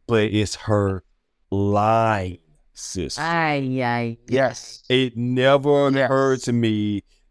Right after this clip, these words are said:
Speaker 1: that
Speaker 3: Sure.
Speaker 1: it would have been a situation like that. And
Speaker 2: Now that
Speaker 1: it
Speaker 2: I think about it, yeah, no, there's
Speaker 3: Yeah, we
Speaker 2: no
Speaker 3: weren't
Speaker 2: way you
Speaker 3: figuring that
Speaker 2: could
Speaker 3: one out.
Speaker 1: Right.
Speaker 2: No,
Speaker 3: This is
Speaker 2: now that you broke it down like that, I'm just trying to think.
Speaker 3: Come on now.
Speaker 2: No,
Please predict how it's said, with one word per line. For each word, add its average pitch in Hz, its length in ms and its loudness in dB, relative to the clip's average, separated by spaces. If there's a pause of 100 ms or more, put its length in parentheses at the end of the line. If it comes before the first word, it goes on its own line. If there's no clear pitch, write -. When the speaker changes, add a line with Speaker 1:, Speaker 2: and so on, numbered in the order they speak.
(140)
Speaker 1:
that 110 380 4
Speaker 3:
Sure. 107 160 -6
Speaker 1:
it 123 240 2
would 117 240 2
have 110 340 2
been 117 200 2
a 107 80 2
situation 107 920 0
like 98 300 2
that. 92 300 -8 (440)
And 113 500 -14
Speaker 2:
Now 190 180 2
that 233 140 -2
Speaker 1:
it 214 40 0
Speaker 2:
I 175 140 4
think 170 280 -2
about 160 340 2
it, 151 140 -2
yeah, 156 300 0
no, 147 280 -2
there's 196 200 0
Speaker 3:
Yeah, 139 60 -2
we 151 160 0
Speaker 2:
no 170 60 -2
Speaker 3:
weren't 170 240 0
Speaker 2:
way 151 60 -4
you 170 60 2
Speaker 3:
figuring 147 340 0
that 131 100 0
Speaker 2:
could 131 80 -2
Speaker 3:
one 117 120 -4
out. 117 300 -4
Speaker 1:
Right. 123 280 2
Speaker 2:
No, 165 480 2
Speaker 3:
This 139 160 -8
is 165 160 -8
Speaker 2:
now 233 240 4
that 269 200 -2
you 247 120 -2
broke 208 300 0
it 196 140 0
down 180 380 2
like 185 240 0
that, 185 160 -2
I'm 320 160 2
just - 200 -12
trying 202 300 2
to 196 60 0
think. 180 200 0
Speaker 3:
Come 170 80 0
on 156 160 0
now. 139 220 -4 (420)
Speaker 2:
No, 160 360 2